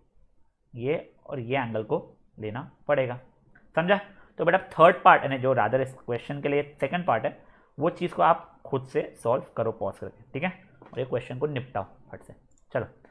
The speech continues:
इसको करो यहाँ पे पॉज और इसको भी निपटा दो फटाक से। चलो गाइस, अब ये वाला क्वेश्चन भी हो गया है। ये क्वेश्चन नंबर I think the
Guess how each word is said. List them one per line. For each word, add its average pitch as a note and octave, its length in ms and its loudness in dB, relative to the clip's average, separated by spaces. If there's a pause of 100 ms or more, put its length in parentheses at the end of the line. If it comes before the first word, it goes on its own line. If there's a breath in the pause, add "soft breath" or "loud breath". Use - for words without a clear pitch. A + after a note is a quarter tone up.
(280 soft breath)
इसको C#3 160 -6
करो C#3 200 0
यहाँ D3 120 2
पे D#3 80 0
पॉज D3 280 2
और - 200 -12
इसको A#2 200 -8
भी C#3 100 -6
निपटा B2+ 320 -4 (120)
दो A#2+ 240 -10
फटाक F#2 240 -14
से। - 120 -14 (3500 soft breath)
चलो D3+ 180 8
गाइस, A2 260 -2 (140)
अब B2+ 80 -2
ये C#3+ 120 2
वाला D#3 140 8
क्वेश्चन D3+ 400 -2
भी D3 140 0
हो D#3 140 6
गया C#3+ 120 4
है। D#3 200 -4
ये C#3 60 -2
क्वेश्चन C#3 340 -4
नंबर C#3+ 220 -2
I C3+ 120 -2
think C#3 160 -8
the D3+ 60 -2